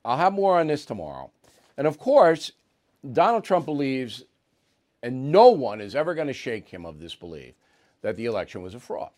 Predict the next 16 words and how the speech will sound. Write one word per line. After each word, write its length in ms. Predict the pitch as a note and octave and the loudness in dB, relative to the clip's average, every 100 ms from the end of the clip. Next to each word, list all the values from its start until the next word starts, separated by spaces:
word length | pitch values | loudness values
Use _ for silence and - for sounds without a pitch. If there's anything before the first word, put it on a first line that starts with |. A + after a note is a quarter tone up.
| _ _ _ _ _ _ _ _ - | _ _ _ _ _ _ _ _ -12
No 240 | A#2+ C3 | -6 -4
matter 240 | C#3 C3 | -2 -2
what 300 | A#2 A2+ F3+ | -2 0 2
evidence 400 | G#3 F3+ E3+ E3+ | 4 2 -2 -6
is 100 | E3 | -10
put 220 | - D#3 D3 | -12 -12 -10
forth, 380 | C3 A#2+ A#2 | -6 -6 -8
no 60 | G#2 | -12
matter 220 | G2+ F#2 | -12 -12
what 340 | F2+ G#2+ E3 - | -10 -4 -4 -4
anyone 520 | D3 G3 A3 G3+ F3+ | -6 -4 -4 -6 -6
says, 560 | - E3 A#2+ A#1 - - _ _ _ A2+ | -8 -4 -4 -6 -16 -20 _ _ _ -18
Jesus 640 | F2 G2+ E3 A3+ F3 G3 - | -12 -4 -2 -2 -4 -8 -6
could 260 | F#3 E3+ | -6 -4
come 220 | E3 D3 | -6 -4
down 340 | C3 C#3 D2+ | -2 -2 -2